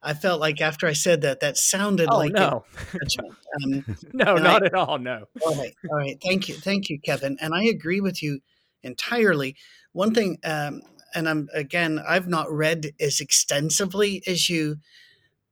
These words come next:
Speaker 1: What I do read about the, um, let's say the last hundred fifty years before Jesus,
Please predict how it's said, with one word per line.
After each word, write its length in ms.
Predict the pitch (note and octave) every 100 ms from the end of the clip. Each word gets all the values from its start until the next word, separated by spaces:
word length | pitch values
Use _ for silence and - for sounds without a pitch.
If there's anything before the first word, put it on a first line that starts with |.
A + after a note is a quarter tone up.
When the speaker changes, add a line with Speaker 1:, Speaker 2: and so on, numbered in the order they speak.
| _
Speaker 1:
What 180 | - E3
I 100 | E3
do 300 | D#3 F#3+ C#4
read 380 | F#3 C#3+ C3+ C3+
about 340 | D#3 D3+ D3
the, 380 | - D3 C3+ C3+ C3+
um, 360 | C3 - - - -
let's 300 | F3+ B3 -
say 180 | - A#3+
the 120 | E3+
last 440 | C#3+ D3+ F#3+ G3 -
hundred 360 | F#3+ F3+ D#3
fifty 340 | E3+ F3 - D#3
years 500 | C#3+ D#3 A#2 F2+ -
before 320 | C#3 - D#3+
Jesus, 560 | D3 D3+ B2+ - -